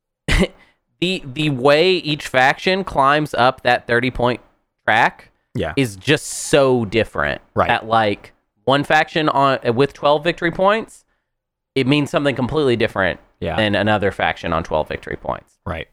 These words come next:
Speaker 1: Um, and being able to understand, like, where that faction is kind of basically in their game, where another faction is basically in their game, is, I think, like, the most important thing to kind of understand. And in
Speaker 2: Right.
Speaker 1: order to understand that, you need to basically understand everything about them mechanically.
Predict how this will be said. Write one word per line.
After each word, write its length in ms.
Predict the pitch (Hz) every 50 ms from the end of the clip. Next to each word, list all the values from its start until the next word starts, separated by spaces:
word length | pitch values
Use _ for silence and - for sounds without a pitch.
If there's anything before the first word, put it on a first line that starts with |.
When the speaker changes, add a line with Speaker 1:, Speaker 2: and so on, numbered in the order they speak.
| _ _
Speaker 1:
Um, 220 | - 117 113 107 -
and 160 | - 123 120 120
being 200 | 156 160 156 156
able 220 | 156 151 135 135
to 160 | 120 120 -
understand, 580 | 127 135 135 139 113 - - 139 123 120 113 107
like, 200 | 101 95 90 -
where 360 | 92 90 101 120 135 156 160 156
that 200 | 160 156 139 -
faction 380 | - 147 147 143 - - 127
is 260 | 123 135 143 151 147 -
kind 220 | - 131 135 127
of 100 | 113 98 92
basically 500 | 117 127 135 - 147 131 - 135 131 131
in 80 | 131 127
their 140 | 127 123 117
game, 440 | 113 123 131 143 147 147 156 160 - - 90
where 220 | 90 98 113 127
another 240 | 127 131 135 131 135
faction 400 | - - 131 131 127 - 135 127
is 120 | 127 127
basically 520 | 120 120 120 127 123 - 120 - 131 123 120
in 80 | 120
their 100 | 120 117
game, 260 | 117 123 127 127 127 127 - - _ _
is, 160 | - 120 107
I 80 | 120 117
think, 260 | - - 143 156 -
like, 200 | 123 113 110 -
the 80 | 117 113
most 240 | 117 113 113 -
important 520 | 117 101 - - 139 135 123 95 110 101 -
thing 360 | - 117 113 110 107 101 95 - _ _ _ _ _ _
to 60 | -
kind 220 | 113 - 147 127 120
of 80 | 104
understand. 760 | - 117 123 117 104 104 - - - 139 127 117 107 101 98 - - _ _ -
And 120 | 135 147
in 120 | 151 143
Speaker 2:
Right. 40 | 131 160
Speaker 1:
order 260 | 226 269 262 208 156
to 100 | 139 135
understand 420 | 131 131 123 - - 131 120 113 117
that, 100 | 107 90
you 80 | 113
need 180 | 120 120 113 92
to 60 | 110
basically 480 | 92 123 120 117 113 - - 113 110 107
understand 340 | 101 98 - - 101 92
everything 300 | 104 110 104 98 95 92
about 180 | 90 90 87 82
them 120 | - 87
mechanically. 600 | 78 - - 107 101 95 90 - - 85 82 76